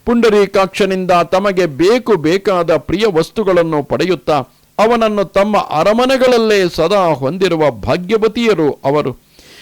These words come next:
ಭಗವಂತನಾದ ಶ್ರೀಕೃಷ್ಣನು ಹೀಗೆಲ್ಲ ಮಾತನಾಡಿಕೊಳ್ಳುತ್ತಿದ್ದ ಹಸ್ತಿನಾವತಿಯ ರಮಣೀಯರನ್ನು ಮಂದಹಾಸದಿಂದಲೂ ಪ್ರೇಮಪೂರ್ಣವಾದ ದೃಷ್ಟಿಯಿಂದಲೂ ಅಭಿನಂದಿಸುತ್ತಾ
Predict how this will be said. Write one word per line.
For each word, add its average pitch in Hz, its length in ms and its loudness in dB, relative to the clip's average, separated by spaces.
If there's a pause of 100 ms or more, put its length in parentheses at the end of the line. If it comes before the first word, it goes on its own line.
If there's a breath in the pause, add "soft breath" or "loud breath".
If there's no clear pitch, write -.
(200 loud breath)
ಭಗವಂತನಾದ 190 800 2
ಶ್ರೀಕೃಷ್ಣನು 170 760 -2
ಹೀಗೆಲ್ಲ 175 600 0
ಮಾತನಾಡಿಕೊಳ್ಳುತ್ತಿದ್ದ 190 1080 -2
ಹಸ್ತಿನಾವತಿಯ 156 1000 0
ರಮಣೀಯರನ್ನು 156 680 -2 (360 loud breath)
ಮಂದಹಾಸದಿಂದಲೂ 220 1080 0
ಪ್ರೇಮಪೂರ್ಣವಾದ 185 1040 0
ದೃಷ್ಟಿಯಿಂದಲೂ 156 720 -2 (200)
ಅಭಿನಂದಿಸುತ್ತಾ 151 800 -4